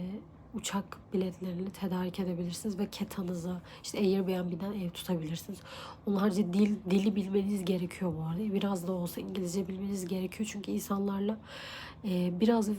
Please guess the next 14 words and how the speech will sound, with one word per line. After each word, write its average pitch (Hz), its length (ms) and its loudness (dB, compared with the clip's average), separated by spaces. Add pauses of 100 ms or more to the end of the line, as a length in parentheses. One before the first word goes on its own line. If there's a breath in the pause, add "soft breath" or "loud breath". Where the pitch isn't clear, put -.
Korece, 208 400 6
biraz 208 240 2
da 202 60 0
İngilizce, 185 520 0
yani 175 160 2
gideceğiniz 208 400 0
ülkenin 208 560 0
birazcık 202 460 0
dilini 202 220 2
bilmeniz 208 380 2
gerekiyor 220 320 2
çünkü 214 180 2
zorlaşıyor 185 560 2
arkadaşlar. 170 520 -6